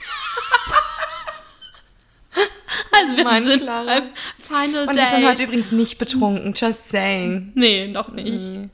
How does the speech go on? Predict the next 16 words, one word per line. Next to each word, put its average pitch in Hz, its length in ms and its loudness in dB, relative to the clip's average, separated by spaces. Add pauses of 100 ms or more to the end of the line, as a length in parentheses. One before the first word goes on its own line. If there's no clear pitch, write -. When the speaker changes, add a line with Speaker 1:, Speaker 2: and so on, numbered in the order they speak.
Speaker 2:
Später 226 340 0
dann 190 160 2
nach 190 140 0
der - 140 -4
Speaker 1:
Ja. - 140 -2
Speaker 2:
Aufnahme. 226 360 -6 (300)
Speaker 1:
Final 240 460 -2
Date 226 360 -4 (240)
number 220 440 2 (380)
two. 226 480 0 (580)
Speaker 2:
Elsa, 190 680 2 (120)
Flugzeugdate. 175 1700 -2
Speaker 1:
Mhm, 233 600 -2
sie 240 140 -4
heben 240 280 -2
ab. 226 320 -8